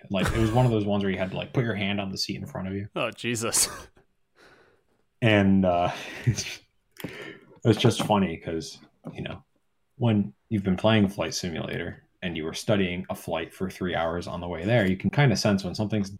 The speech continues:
Speaker 1: not quite right.
Speaker 2: Mm-hmm.
Speaker 1: And so I think when I let out an audible "uh-oh," it made people
Speaker 2: <laughs>
Speaker 1: uncomfortable.
Speaker 2: Yeah, pro-, probably. The things, I think, I think there's a list of things not to say on a flight, and top of that list is "bomb."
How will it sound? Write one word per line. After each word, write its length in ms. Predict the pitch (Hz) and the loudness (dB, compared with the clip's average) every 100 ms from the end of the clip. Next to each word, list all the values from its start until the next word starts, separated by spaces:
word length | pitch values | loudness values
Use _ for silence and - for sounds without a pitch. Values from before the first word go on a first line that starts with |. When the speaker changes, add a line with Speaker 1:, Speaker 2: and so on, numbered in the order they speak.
| _ - | _ -6
Speaker 1:
not 180 | 156 - | -6 2
quite 240 | 135 131 | 4 4
right. 340 | 98 98 117 - | 2 -2 -4 -2
Speaker 2:
Mm-hmm. 420 | 135 107 117 113 113 - _ _ _ _ _ _ _ _ 104 | -2 0 0 -2 -4 -12 _ _ _ _ _ _ _ _ 0
Speaker 1:
And 240 | 95 92 | 0 0
so 360 | - 85 80 78 | 0 -2 -2 -2
I 100 | 101 | -2
think 240 | - 95 | 0 0
when 100 | 95 | 0
I 100 | 92 92 | 0 0
let 200 | 90 87 | 0 0
out 200 | 87 92 | 0 0
an 100 | 92 | 0
audible 480 | 90 90 85 85 - | 0 -2 -6 -10 -8
"uh-oh," 420 | 95 - 80 - - | -8 -8 -12 -6 4
it 80 | - | 4
made 200 | - - | 4 0
people 280 | 196 185 - | -2 -6 -12
Speaker 2:
<laughs> 40 | |
Speaker 1:
uncomfortable. 560 | - - - 95 104 113 | -8 -6 -4 -2 -2 0
Speaker 2:
Yeah, 300 | 139 175 135 | 2 4 4
pro-, 300 | 110 127 - | 2 -2 -2
probably. 680 | - 156 156 101 98 98 87 | 2 4 4 2 -2 -2 0
The 200 | 113 117 | 0 0
things, 420 | - 151 170 - - - - | 2 4 4 -2 -12 -20 -8
I 60 | 110 | -2
think, 240 | - 190 - _ - - | 0 0 -2 _ -14 -4
I 100 | 110 | -2
think 200 | 170 165 | -2 0
there's 220 | 165 117 | 0 2
a 40 | 104 | 0
list 320 | 104 107 - | 2 0 -2
of 120 | 92 | -4
things 340 | - 113 120 | 0 0 0
not 260 | 107 98 101 | 0 0 0
to 60 | 101 | -4
say 320 | - 104 95 | -2 0 2
on 160 | 90 90 | 0 -6
a 60 | |
flight, 520 | - - 98 87 87 95 | -10 -6 -4 -2 -4 -10
and 300 | 92 92 - - | -10 -12 -16 0
top 260 | 143 151 | 2 4
of 80 | 151 | 4
that 200 | 117 98 | 4 2
list 220 | 95 - | -2 -6
is 120 | 98 | -12
"bomb." 760 | - - 101 92 87 82 85 | -14 -6 -2 -2 -2 -6 -12